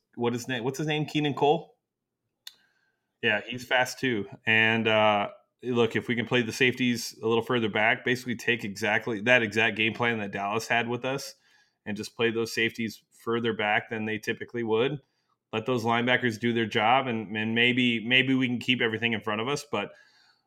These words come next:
uh, I, I don't expect, I, I honestly don't expect that offense for the, for the Jacksonville Jaguars to be any good. Uh, I just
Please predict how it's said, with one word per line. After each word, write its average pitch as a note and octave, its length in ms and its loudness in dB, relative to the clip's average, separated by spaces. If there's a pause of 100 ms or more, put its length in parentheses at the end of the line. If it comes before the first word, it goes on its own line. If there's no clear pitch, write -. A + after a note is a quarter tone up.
(100)
uh, G#2+ 480 2 (140)
I, C3+ 180 6
I C#3 80 6
don't C#3 380 2
expect, - 640 -2 (140)
I, D#3+ 220 8
I C3+ 200 8
honestly C3+ 380 4
don't G#2+ 260 -4
expect - 380 -8
that G#2+ 120 -2
offense G#2 480 -4
for A2 140 -4
the, G#2 160 -4 (100)
for G#2+ 200 -2
the G2+ 80 -6
Jacksonville G2+ 420 -6
Jaguars G2+ 560 -4
to - 80 -12
be G2 320 -2 (600)
any A#2 200 2
good. G2 260 -6 (220)
Uh, A2 140 -4 (200)
I A#2+ 120 4
just A#2+ 240 -6